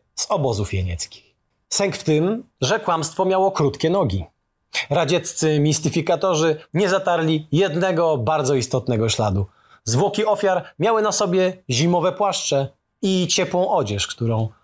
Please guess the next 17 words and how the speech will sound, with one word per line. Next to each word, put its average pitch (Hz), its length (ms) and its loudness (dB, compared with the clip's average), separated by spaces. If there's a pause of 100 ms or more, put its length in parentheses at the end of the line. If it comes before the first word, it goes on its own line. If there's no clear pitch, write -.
oficerowie 151 580 0
nosili 147 340 0
jeszcze 139 480 0
na 165 140 -2
początku 147 440 -2
kwietnia 117 540 -2
czterdziestego 113 640 0
roku. 92 240 -8 (580)
Noszenie 233 320 0
jej 196 300 2 (160)
upalnym 185 500 0
latem 185 280 0
czterdziestego 151 540 0
pierwszego 190 600 0 (360)
byłoby 214 580 2
kompletnie 127 500 0
nonsensowne. 113 760 0